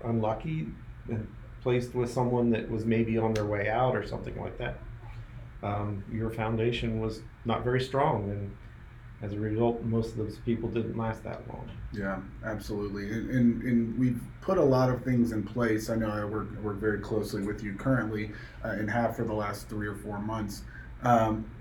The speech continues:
Speaker 2: what, what have you put in place, or what can you tell the listeners about how we are,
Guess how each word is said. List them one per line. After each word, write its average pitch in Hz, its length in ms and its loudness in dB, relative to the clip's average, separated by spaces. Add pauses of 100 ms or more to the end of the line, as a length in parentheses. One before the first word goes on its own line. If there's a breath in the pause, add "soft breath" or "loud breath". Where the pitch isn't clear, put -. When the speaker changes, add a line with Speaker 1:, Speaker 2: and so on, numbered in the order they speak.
(220)
Speaker 2:
what, 143 400 8 (140)
what 165 280 6
have 143 400 4
you 127 140 4
put 117 180 2
in 110 100 2
place, 113 240 0
or 117 60 -2
what 120 160 2
can 120 140 6
you 107 60 4
tell 113 220 4
the 110 80 -2
listeners 107 680 0 (420 loud breath)
about 117 300 4
how 127 400 6
we 120 340 6
are, 107 380 0